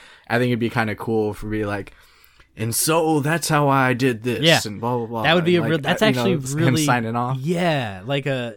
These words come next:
Speaker 1: Yeah.
Speaker 2: a narrative, like him narrating, and then in the narr-, yeah, "But little did I know," and then it would fade off into
Speaker 1: Yeah.
Speaker 2: like, seeing it happen. Also, whenever I think of Billy, Billy D, other than Puppet Lando from, uh,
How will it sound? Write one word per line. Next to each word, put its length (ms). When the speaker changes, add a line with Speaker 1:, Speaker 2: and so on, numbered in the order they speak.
Speaker 1:
Yeah. 200
Speaker 2:
a 80
narrative, 540
like 220
him 280
narrating, 580
and 140
then 140
in 100
the 80
narr-, 240
yeah, 200
"But 80
little 240
did 180
I 240
know," 340
and 180
then 140
it 60
would 140
fade 320
off 300
into 140
Speaker 1:
Yeah. 160
Speaker 2:
like, 180
seeing 380
it 100
happen. 320
Also, 320
whenever 360
I 100
think 240
of 140
Billy, 340
Billy 240
D, 360
other 180
than 360
Puppet 340
Lando 500
from, 320
uh, 240